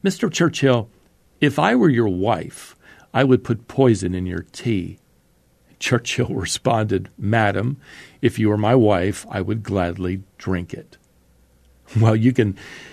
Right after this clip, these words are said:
you can just imagine that interaction didn't help their friendship one little bit. Well, if you do read his biography, it strikes me that it's pretty clear that Churchill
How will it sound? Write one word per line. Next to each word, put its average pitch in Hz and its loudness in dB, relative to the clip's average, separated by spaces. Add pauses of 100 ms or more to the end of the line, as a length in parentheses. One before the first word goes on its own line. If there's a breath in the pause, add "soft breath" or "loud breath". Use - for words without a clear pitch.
(120)
you - 4
can 165 4
just 143 2
imagine 123 4
that 131 2
interaction 101 -2
didn't 110 -2
help 107 -4
their 110 0
friendship 95 -2 (340)
one 98 -2
little 92 -2
bit. 85 -8 (1300 loud breath)
Well, 175 8
if 170 4
you 185 4
do 233 6
read 147 6
his 120 4
biography, 120 0
it 131 -4
strikes 131 -2
me 120 2
that 120 0
it's 127 -2
pretty 135 2
clear 107 0
that 101 -6
Churchill 113 0